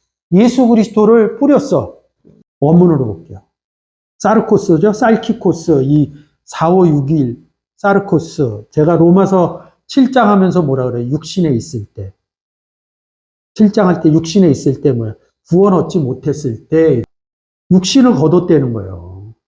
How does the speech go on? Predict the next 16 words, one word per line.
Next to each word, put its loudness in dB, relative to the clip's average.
구원 2
얻지 -2
못한 -2
육신을 -2
거뒀다는 -2
얘기입니다. -16
너희 2
구원 2
얻지 -2
못한 -6
너희를 2
거뒀다는 -4
거야. -12
때리죠. 2
추수했다는 -4
거예요. -20